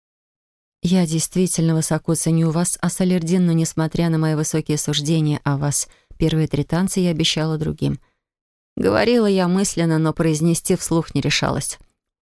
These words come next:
так как какой-то части меня действительно хотелось танцевать с наследником, исключительно для того, чтобы узнать подробнее о соглашении между нашими отцами.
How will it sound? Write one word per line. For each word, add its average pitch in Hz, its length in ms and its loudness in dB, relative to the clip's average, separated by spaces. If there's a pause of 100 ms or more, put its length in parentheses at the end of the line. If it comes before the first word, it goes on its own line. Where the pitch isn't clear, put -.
(140)
так 170 180 0
как 170 160 -2
какой-то 165 440 -2
части 160 400 0
меня 170 360 2 (520)
действительно 185 540 0
хотелось 151 460 -2
танцевать 139 460 -2
с - 60 -4
наследником, 143 720 -2 (440)
исключительно 170 760 0
для 160 140 2
того, 160 240 0
чтобы 151 320 -2
узнать 156 280 0
подробнее 156 600 0 (460)
о 170 80 0
соглашении 185 680 2
между 156 260 0
нашими 160 380 0
отцами. 135 460 -4